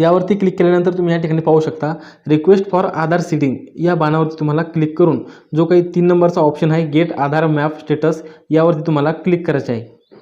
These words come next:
त्यानंतर यावर क्लिक केल्यानंतर enter your आधार नंबर या, या ठिकाणी तुम्हाला तुमचा आधार कार्ड नंबर आणि जो काही दिलेला कॅप्चा आहे, हा कॅप्चा या ठिकाणी भरून चेक स्टेटसवरती तुम्हाला क्लिक करायचं आहे.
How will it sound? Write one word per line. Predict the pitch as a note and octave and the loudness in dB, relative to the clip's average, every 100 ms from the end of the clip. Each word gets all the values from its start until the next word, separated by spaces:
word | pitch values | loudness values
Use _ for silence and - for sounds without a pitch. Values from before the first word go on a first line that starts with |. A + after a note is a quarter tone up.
| _ _ - | _ _ -4
त्यानंतर | E3+ F#3 G3 | 0 2 4
यावर | G3+ F#3 F#3 | 4 4 2
क्लिक | F#3 F3+ | 2 2
केल्यानंतर | F3+ F3+ F#3 F3+ | 2 2 2 2
enter | D#3 D#3+ F#3 | 4 2 4
your | F3+ F3 | 4 4
आधार | D#3+ D#3 D#3 | 4 2 0
नंबर | D#3+ E3 | -2 -2
या, | D#3+ D#3+ | -2 -2
या | F#3 | 0
ठिकाणी | E3+ F3+ | 0 0
तुम्हाला | F3 F3 E3+ | 2 2 2
तुमचा | E3+ E3 E3+ E3+ - - | 0 0 0 -2 -6 -6
आधार | C#3+ D#3 E3 | -2 0 0
कार्ड | E3 D#3+ | 0 0
नंबर | D#3+ E3+ C#3 - | 2 2 0 -2
आणि | C#3 D3+ D3+ | -4 -2 0
जो | D3+ | 2
काही | D#3 D3+ | 2 2
दिलेला | D3 D#3 | 4 2
कॅप्चा | D#3 C#3+ - D#3+ | 2 -2 -2 0
आहे, | D3 D3+ - - - | 0 -2 -8 -12 -8
हा | |
कॅप्चा | D#3+ D3 D3 E3+ | -2 -2 0 0
या | D#3 | 0
ठिकाणी | C#3+ D3 | 0 2
भरून | D3+ D3+ A#2+ | 2 2 0
चेक | - - E3+ E3+ | -8 -2 -2 0
स्टेटसवरती | E3 D#3 D#3+ D3+ C#3+ | -2 -2 0 0 -2
तुम्हाला | D3 C#3+ E3+ - - _ - | -2 -2 -2 -6 -18 _ -2
क्लिक | F3+ F3+ | 0 0
करायचं | C3+ A#2 A2+ | -2 -2 -4
आहे. | F#2 - | -8 -18